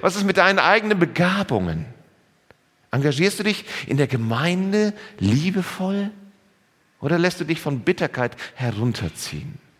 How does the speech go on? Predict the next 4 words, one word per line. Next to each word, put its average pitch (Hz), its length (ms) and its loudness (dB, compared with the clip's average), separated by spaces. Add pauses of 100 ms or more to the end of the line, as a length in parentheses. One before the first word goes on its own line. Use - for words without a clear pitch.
(260)
von 151 160 -2
deinen 160 180 2
Verletzungen 147 680 0
einschränken? 92 1000 -4